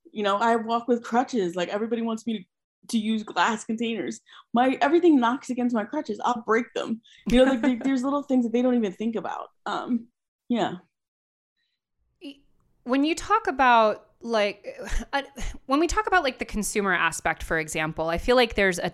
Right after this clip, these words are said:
Speaker 2: ton of shaming when it comes to consumer choices. And we talk quite a lot on this channel about how,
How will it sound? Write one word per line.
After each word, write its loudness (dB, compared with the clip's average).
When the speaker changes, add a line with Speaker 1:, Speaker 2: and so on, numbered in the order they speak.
Speaker 2:
ton 2
of 2
shaming 0
when -2
it -6
comes -2
to -4
consumer -6
choices. -6
And -6
we -6
talk -6
quite 0
a 2
lot 4
on 0
this -4
channel -4
about 2
how, 2